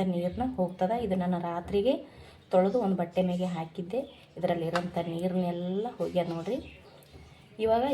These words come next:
ಇದು ಹಿಂಗೆ ಮಾಡ್ಕೊಂಡು ಪಲ್ಯ ಮಾಡಿದೆ ಅಂದ್ರೆ ಸೊಪ್ಪಿನ ಪಲ್ಯ ಭಾಳ ಅಂದ್ರೆ ಭಾಳ ಚಂದ ಬರ್ತದೆ ರೀ. ನಾವು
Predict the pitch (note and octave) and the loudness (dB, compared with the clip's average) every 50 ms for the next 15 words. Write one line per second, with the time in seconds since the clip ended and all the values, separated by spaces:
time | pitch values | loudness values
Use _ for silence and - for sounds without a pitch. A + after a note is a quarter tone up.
0 | A3 A#3 G#3 - - - G3+ G#3 G3+ G#3 G#3 G3 F#3+ F#3+ - - A3+ B3 C4 - | 2 0 0 -4 -4 -2 0 0 2 2 2 2 2 0 0 0 0 0 0 2
1 | A3 F#3+ F#3 F#3 F#3 F#3+ F#3 F#3 F#3 F#3+ F#3+ F#3+ G#3 A#3 - - F3+ - - - | 2 2 4 4 4 6 4 4 4 2 2 0 0 0 -2 -2 -4 -2 0 0
2 | F#3+ F#3 - F3+ F3 F3+ F#3+ G#3+ B3+ C4 - - - - - - - - - - | 0 0 0 0 0 0 0 0 -2 -2 -6 -10 -20 -20 -20 -20 -20 -20 -16 -8
3 | F3 F#3 F3+ G3 G#3+ A3 A3+ A#3+ A3+ G3 G3 G3 G3 F#3+ - F#3+ F#3 F#3+ F#3 F3+ | -2 0 2 4 4 4 2 0 0 2 2 2 2 2 0 0 2 4 4 2
4 | F3+ F3+ - F3+ E3+ F3 G#3 A#3+ C4 - - - - - - - - A3 A#3 | 2 0 0 -2 -2 0 -2 -4 -6 -6 -10 -16 -20 -20 -16 -8 -2 2 2